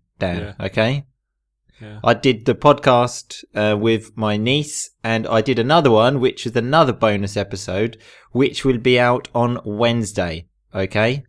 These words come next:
Speaker 2: Well done.
Speaker 1: Well, thanks.
Speaker 2: If, if, if you had been invited somewhere, would you have gone?
Speaker 1: <sighs> I don't know, Dan, but I, but what I can tell you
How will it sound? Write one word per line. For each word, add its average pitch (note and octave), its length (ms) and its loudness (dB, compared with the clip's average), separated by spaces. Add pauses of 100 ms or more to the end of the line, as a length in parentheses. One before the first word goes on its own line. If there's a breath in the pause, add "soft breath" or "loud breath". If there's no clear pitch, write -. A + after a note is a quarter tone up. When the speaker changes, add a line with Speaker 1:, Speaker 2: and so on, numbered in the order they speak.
(460)
Speaker 2:
Well G#2+ 140 -8
done. G2 220 -8 (580)
Speaker 1:
Well, F#2 480 -4 (200)
thanks. F#2+ 520 -8 (300)
Speaker 2:
If, F3+ 260 4
if, F#3+ 260 4 (120)
if E3+ 260 -2
you E3 80 0
had D3 420 -2
been B2 420 -4
invited A#2+ 560 -2
somewhere, G#2+ 560 -10 (140)
would B2 320 -2
you C3 80 0
have A2+ 120 -2
gone? G#2+ 280 -6 (480)
Speaker 1:
<sighs> - 1200 -18
I A#2 120 2
don't B2+ 180 2
know, C3 160 4
Dan, G2+ 300 2
but A2 260 2
I, - 40 -20 (200)
but A#2+ 240 0
what C3 180 4
I A#2+ 120 2
can D3 320 0
tell G2+ 180 -2
you G2 240 0